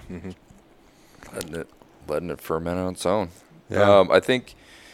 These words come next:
Speaker 2: you know, there's a lot of, a lot of parts of the distillery that I think was learning curves for us up there on the processing and,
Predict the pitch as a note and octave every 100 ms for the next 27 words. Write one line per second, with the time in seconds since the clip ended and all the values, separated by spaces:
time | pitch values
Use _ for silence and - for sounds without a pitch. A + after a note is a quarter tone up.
0 | - _ _ - G2+ F#2+ G2 F#2+ F#2 E2+
1 | F#2 G2 F2+ D#2+ - - - _ _ _
2 | _ _ _ _ E2+ E2 F2+ D#2+ E2 D#2+
3 | - D#2 D2+ C#2+ - E2 D#2+ D2+ C#2+ C#2+
4 | D2+ C#2 - _ _ _ _ _ _ -
5 | D#2+ E2 D#2 C#2+ - - _ _ _ -
6 | D#2 D2 D2 F2 E2+ D2+ - D2 C#2+ -
7 | C#2+ D2 C#2+ D2 - D2 D2+ C#2+ C#2 -
8 | C#2+ C#2 C2 - C#2 C#2 C#2+ C2 - C#2
9 | C2 C2 A#1+ -